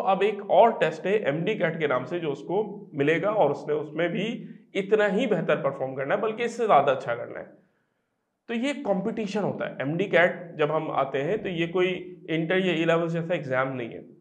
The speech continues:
इसमें ऐसा नहीं होता कि आपने अगर ए प्लस grade ले लिया Inter में तो आप अच्छे स्टूडेंट हैं, और अगर आपने, अ, straight A's, अ, कर लिए, ए, एएस में, ए टू में अच्छे grades लेकर आ गए, straight A's वाले student हैं, तो आप अच्छे student हैं। यहाँ तो बात होती है जो top line spend है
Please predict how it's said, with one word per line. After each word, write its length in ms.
इसमें 280
ऐसा 160
नहीं 160
होता 200
कि 120
आपने 300
अगर 260
ए 160
प्लस 320
grade 260
ले 100
लिया 220
Inter 240
में 140
तो 60
आप 160
अच्छे 260
स्टूडेंट 280
हैं, 120
और 360
अगर 240
आपने, 400
अ, 640
straight 320
A's, 200
अ, 500
कर 180
लिए, 180
ए, 520
एएस 300
में, 120
ए 100
टू 120
में 160
अच्छे 240
grades 320
लेकर 200
आ 100
गए, 160
straight 260
A's 120
वाले 200
student 220
हैं, 80
तो 60
आप 180
अच्छे 240
student 220
हैं। 180
यहाँ 400
तो 520
बात 240
होती 380
है 120
जो 200
top 420
line 220
spend 320
है 200